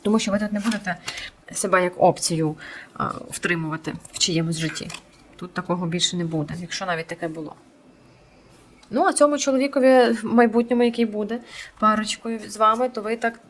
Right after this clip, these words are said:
<laughs> теж жару дасте в житті, тому що йому тут важко буде досягти вас. Ви будете вже така більш неприступна через це минуле.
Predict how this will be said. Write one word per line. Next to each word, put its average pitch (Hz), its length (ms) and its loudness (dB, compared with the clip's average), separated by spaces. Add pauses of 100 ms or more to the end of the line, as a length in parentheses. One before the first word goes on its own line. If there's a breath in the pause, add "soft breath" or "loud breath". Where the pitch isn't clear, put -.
<laughs> 226 200 2
теж 240 220 6 (380 loud breath)
жару 196 300 -2
дасте 202 340 2
в 175 40 -4
житті, 170 320 -6
тому 185 200 -2
що 208 160 -2
йому 208 160 0
тут 226 160 0
важко 202 300 0
буде 165 320 -4 (680 loud breath)
досягти 196 580 -2
вас. 160 260 -2
Ви 190 100 -4
будете 208 280 0
вже 196 100 -4
така 196 320 2
більш 185 280 -4
неприступна 190 680 -8 (1120)
через 175 300 -4
це 185 100 -2
минуле. 170 480 -2